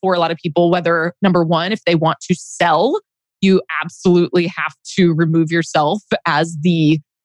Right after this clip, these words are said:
you know, dependency, uh, in the business. Or number two, if they just want to either have an,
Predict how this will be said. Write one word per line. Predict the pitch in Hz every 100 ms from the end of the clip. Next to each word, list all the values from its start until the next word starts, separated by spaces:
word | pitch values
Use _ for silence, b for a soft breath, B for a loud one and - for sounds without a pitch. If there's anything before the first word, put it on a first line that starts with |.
| _ -
you | 185
know, | 160
dependency, | 165 151 - 175 170 180 - 220 302 339 175
uh, | 143 -
in | 180
the | 170
business. | 165 160 - 330 - - _ _ -
Or | 240
number | 240 226
two, | - - 214
if | -
they | 202
just | 202 -
want | 202 196
to | - 190
either | 170 170 180
have | 175
an, | 170